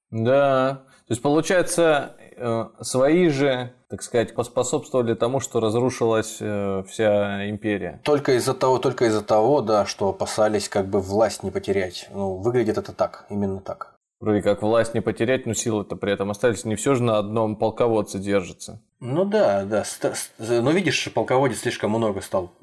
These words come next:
Speaker 2: м, себе позволять, и он практически начал уже в той, в той же Испании, он уже стал вести себя как полновластный, э, в-, владыка, правитель со собственной монетой, и даже на монете вроде бы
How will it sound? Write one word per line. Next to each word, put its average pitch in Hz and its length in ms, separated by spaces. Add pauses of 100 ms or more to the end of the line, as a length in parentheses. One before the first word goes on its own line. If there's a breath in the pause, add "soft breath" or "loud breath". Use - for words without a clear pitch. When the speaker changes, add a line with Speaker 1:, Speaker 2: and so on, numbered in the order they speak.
(120)
Speaker 2:
м, 98 500
себе 104 220
позволять, 123 600
и 101 260
он 98 300
практически 101 880
начал 104 320
уже 95 160
в - 60
той, 101 260
в - 100
той 101 160
же 98 120
Испании, 120 400
он 104 140
уже 98 200
стал 98 320
вести 92 260
себя 95 220
как 95 220
полновластный, 95 720 (760 loud breath)
э, 98 60
в-, 92 340
владыка, 101 640 (140)
правитель 95 560 (480)
со - 160
собственной 104 480
монетой, 110 680
и 101 440 (760 loud breath)
даже 110 280
на 104 80
монете 107 560
вроде 104 480
бы 92 200